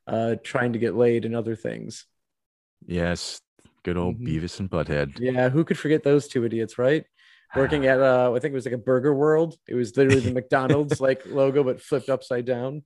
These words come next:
Speaker 2: Yep. Yep. I mean, it, dude,
Speaker 1: Mm-hmm.
Speaker 2: the early nineties were kind of a golden age of cartoons that children should absolutely not be watching. <laughs>
Speaker 1: Mm-hmm. Which I think we're gonna have to do, like, a whole, like, full episode on, like,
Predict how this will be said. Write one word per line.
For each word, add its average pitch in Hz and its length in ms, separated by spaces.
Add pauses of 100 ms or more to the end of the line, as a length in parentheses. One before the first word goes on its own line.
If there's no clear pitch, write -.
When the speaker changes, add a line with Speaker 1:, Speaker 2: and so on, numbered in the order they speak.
(640)
Speaker 2:
Yep. 82 220 (380)
Yep. 82 240 (360)
I 95 80
mean, 104 160
it, 113 180
dude, 117 220
Speaker 1:
Mm-hmm. 135 160
Speaker 2:
the 98 200
early 131 220
nineties 90 480
were 73 200
kind 92 200
of 90 60
a 78 60
golden 73 340
age 67 320
of 69 420 (440)
cartoons 78 540
that 76 100
children 71 560
should 69 280 (260)
absolutely 73 840
not 65 240
be 67 100
watching. 64 520
<laughs> - 40 (160)
Speaker 1:
Mm-hmm. 139 500
Which 135 140
I - 240
think - 300 (120)
we're 185 60
gonna 190 60
have 180 100
to 175 80
do, 156 120
like, 151 140
a 131 80
whole, 143 380
like, 127 200
full 151 200
episode 123 480
on, 120 120
like, 120 180